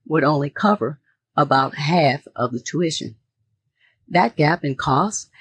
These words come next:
can be covered by the Central Florida Urban League through fundraising and corporate sponsorships. The focus is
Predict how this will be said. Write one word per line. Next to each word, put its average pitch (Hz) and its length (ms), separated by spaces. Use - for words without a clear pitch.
can 156 160
be 147 80
covered 175 380
by 131 120
the 131 120
Central 185 340
Florida 143 460
Urban 165 400
League 123 300
through 160 200
fundraising 127 840
and 143 160
corporate - 320
sponsorships. - 880
The 165 80
focus 208 680
is 143 200